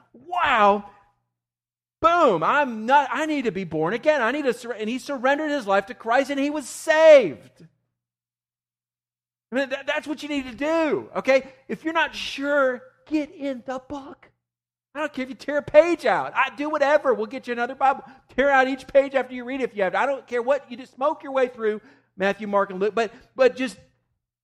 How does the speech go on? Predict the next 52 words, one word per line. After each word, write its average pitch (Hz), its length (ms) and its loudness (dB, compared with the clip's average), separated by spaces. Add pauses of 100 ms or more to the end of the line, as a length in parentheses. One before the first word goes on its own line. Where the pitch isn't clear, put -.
read 254 400 0
the 220 60 0
Bible. 220 880 -2
At 190 80 -6
least 285 300 -2
the 214 60 -8
Bible 214 360 -2
was 143 240 -6
used. 208 480 0
A 170 100 -6
lot 226 260 2
of 214 100 -6
Christians 226 400 -10
have 240 260 0
Bibles 214 380 0
and 214 80 -2
don't 240 60 -4
even 214 120 -8
do 233 140 -4
anything 269 400 0
with 175 240 -4
it. 247 200 0 (840)
Smoke 285 580 0
it 190 160 -2
if 185 140 -4
you 190 80 0
have 233 260 0
to, 190 100 0
but 180 160 -4
read 247 200 0
it 247 120 -6
first, 190 480 -2 (220)
okay? 208 400 -2 (300)
But 233 120 2
I 233 160 6
just, 226 280 -10 (280)
I 180 140 0
would 208 100 -4
just, 196 200 -6
at 185 140 -2
least 247 220 -2
it's 180 120 -12
getting 180 240 -4
in 190 60 -2
them 165 120 -6
somehow, 139 400 -8
you 135 120 -10
know? 165 200 -6 (300)
I 160 60 -8
mean, 185 280 2
that 190 180 0
is. 160 160 -12